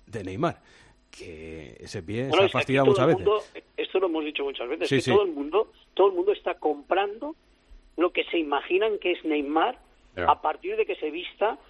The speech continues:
Speaker 2: de, de, del Barça, a partir de que viva en la montaña de Castelldefels, de, de Suárez, de Messi y
Speaker 1: Mm.
Speaker 2: tal y cual,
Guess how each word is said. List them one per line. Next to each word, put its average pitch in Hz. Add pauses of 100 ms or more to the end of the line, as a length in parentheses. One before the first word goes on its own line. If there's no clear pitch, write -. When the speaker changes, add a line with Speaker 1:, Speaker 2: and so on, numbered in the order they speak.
(300)
Speaker 2:
de, 170
de, 160
del 147
Barça, 147
a 160
partir 165
de 202
que 156
viva 180
en 208
la 185
montaña 170 (320)
de 170
Castelldefels, 170
de, 151
de 147
Suárez, 185
de 156
Messi 214 (120)
y 123
Speaker 1:
Mm. -
Speaker 2:
tal -
y 147
cual, 175